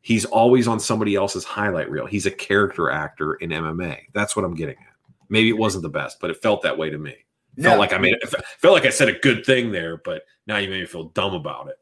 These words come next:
Speaker 2: No, no, no, you're totally right. And I was saying that because I needed to, like, go into my memory bank for a second and remember what have I ever seen John Makdessi do
Speaker 1: Oh.
Speaker 2: that sticks out in my mind.
Speaker 1: Yeah.
Speaker 2: And I'm just realizing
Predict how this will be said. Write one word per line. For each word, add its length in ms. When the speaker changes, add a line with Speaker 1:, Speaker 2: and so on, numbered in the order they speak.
Speaker 2:
No, 460
no, 200
no, 80
you're 160
totally 240
right. 420
And 160
I 140
was 260
saying 280
that 180
because 240
I 120
needed 280
to, 100
like, 320
go 200
into 120
my 220
memory 340
bank 300
for 120
a 40
second 380
and 140
remember 540
what 180
have 300
I 120
ever 280
seen 300
John 320
Makdessi 640
do 180
Speaker 1:
Oh. 180
Speaker 2:
that 100
sticks 260
out 160
in 80
my 120
mind. 340
Speaker 1:
Yeah. 200
Speaker 2:
And 240
I'm 180
just 200
realizing 840